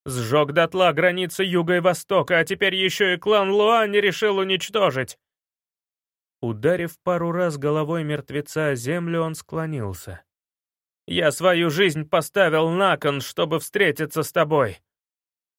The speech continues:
Жизнь, слышишь? А ты, дрянь нечестивая, решил отделаться лёгкой смертью? Вставай, вставай сейчас же и... Верни всё, как было! Верни!» Обессилев, Мэн Чао поднял голову к небу и взмолился.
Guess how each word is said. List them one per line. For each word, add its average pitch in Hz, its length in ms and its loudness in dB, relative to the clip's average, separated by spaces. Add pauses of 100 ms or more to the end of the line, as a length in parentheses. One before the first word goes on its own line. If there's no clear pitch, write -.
Жизнь, 175 540 0 (160)
слышишь? 214 680 2 (260)
А 117 100 -6
ты, 151 200 2
дрянь 160 320 0
нечестивая, 147 760 0
решил 160 360 -2
отделаться 156 680 0
лёгкой 180 360 2
смертью? 170 640 -2 (320)
Вставай, 113 560 -4 (360)
вставай 135 500 2
сейчас 160 460 0
же 127 200 -2 (180)
и... 165 240 -2 (600)
Верни 190 420 2
всё, 196 200 0
как 196 240 2
было! 180 420 2 (220)
Верни!» 226 520 2 (1080)
Обессилев, 156 840 -4
Мэн 165 300 -4
Чао 160 480 -2
поднял 139 600 -2
голову 139 500 -2
к - 100 -20
небу 147 400 -4
и 151 100 -2
взмолился. 135 920 -6